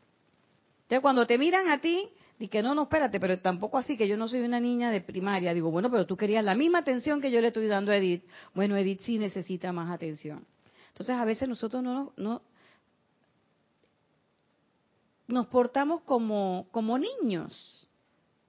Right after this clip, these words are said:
que lo que queremos es atención,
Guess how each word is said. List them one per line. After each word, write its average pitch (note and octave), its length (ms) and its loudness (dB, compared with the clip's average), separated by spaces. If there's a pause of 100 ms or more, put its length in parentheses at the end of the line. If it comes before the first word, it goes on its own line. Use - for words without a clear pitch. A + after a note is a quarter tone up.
(540)
que A#3 120 2
lo A3+ 100 2
que A3+ 120 0
queremos C4 400 4
es E4 140 0
atención, A3+ 1040 -4